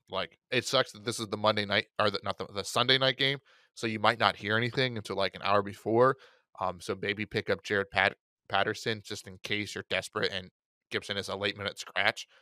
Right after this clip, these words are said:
You could probably find him as a, a last minute replacement, but I'm with you.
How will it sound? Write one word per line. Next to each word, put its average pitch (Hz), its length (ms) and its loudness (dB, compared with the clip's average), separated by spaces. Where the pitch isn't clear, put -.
You 104 100 -6
could 101 80 -6
probably 98 200 2
find 95 260 -2
him 98 180 -6
as 95 140 -4
a, 92 80 -2
a 101 60 -4
last 98 300 0
minute 92 140 -6
replacement, 95 540 -8
but 101 180 -4
I'm 110 140 2
with 110 160 2
you. 110 140 2